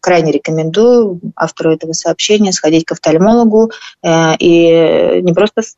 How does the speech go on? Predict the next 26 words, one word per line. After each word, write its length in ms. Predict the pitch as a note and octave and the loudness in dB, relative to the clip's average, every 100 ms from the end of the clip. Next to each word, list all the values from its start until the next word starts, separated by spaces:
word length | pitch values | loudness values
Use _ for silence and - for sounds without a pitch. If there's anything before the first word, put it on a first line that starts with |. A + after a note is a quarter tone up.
| - | -12
к 60 | |
офтальмологу, 760 | G#3 G#3 G3 G3 F#3+ F3+ E3+ E3 | -6 -4 -2 -2 -2 0 2 0
а 100 | - | 0
с-, 500 | - - E3+ D#3+ D#3+ | -6 -2 0 2 2
к 40 | D#3+ | 0
офтальмологу, 440 | - F3+ G3 G3 | -2 -2 0 0
который 300 | F3+ E3+ E3 | -2 0 0
посмотрит, 600 | E3 E3 F3+ F#3 F#3 F3+ - | 0 -2 -2 0 -2 -4 0
э, 260 | E3 D#3+ | 0 0
глазное 400 | D#3+ E3+ E3+ E3 D#3+ | 0 0 2 2 0
дно 140 | F#3+ | -2
на 120 | F3 | -4
широком 380 | D#3 D#3 D#3 D#3+ | -4 -4 -6 -6
зрачке. 400 | D3+ D3+ - - _ _ _ _ _ - - | -6 -6 -8 -14 _ _ _ _ _ -20 -4
И 560 | F3 E3+ E3 E3 E3 D#3+ D#3+ D#3+ | 2 4 4 4 2 2 -2 -8
скажет, 420 | - F#3 F3+ E3+ | -4 -2 -2 -2
есть 220 | F3 F3+ | -2 -2
ли 60 | E3+ | -4
там 200 | E3 D#3 | -6 -6
и 100 | D#3+ | -6
какие-то, 680 | D#3+ D#3 E3 D#3+ D#3 D3+ D3+ F3 | -6 -4 -4 -2 -2 -2 -4 -10
как 200 | D#3 D3+ | -10 -4
бы, 240 | D3+ - - - - _ - _ _ _ | -4 -4 -8 -20 -20 _ -20 _ _ _
дегенерации, 920 | E3 D3+ D#3+ F3 A#3 B3+ - F#3 F3 - _ _ _ _ _ | -4 0 2 2 0 -2 0 0 0 -6 _ _ _ _ _
и 80 | - | -10
если 800 | E3 D#3+ E3+ - E3 D#3 D3+ D#3 | -8 -2 -2 0 -2 0 0 -2